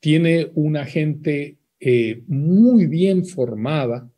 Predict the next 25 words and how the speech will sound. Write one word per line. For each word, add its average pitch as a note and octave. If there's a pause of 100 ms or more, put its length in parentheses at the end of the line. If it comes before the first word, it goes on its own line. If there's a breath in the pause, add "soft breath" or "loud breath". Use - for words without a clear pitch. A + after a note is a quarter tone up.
(180)
a B2+
través A#2+
del A#2
tiempo, C3 (720)
y D3
que C#3+
no, D#3
igual D#3+
que F3+
los C#3+
cubanos D#3
no D3+
abandonan, D3+ (500)
los B2
venezolanos C3+
en C3
el A2+
exilio, C#3 (400)
los B2+
venezolanos, C3+
los C#3+
seis D3+
millones C#3+
de C#3
desplazados, D3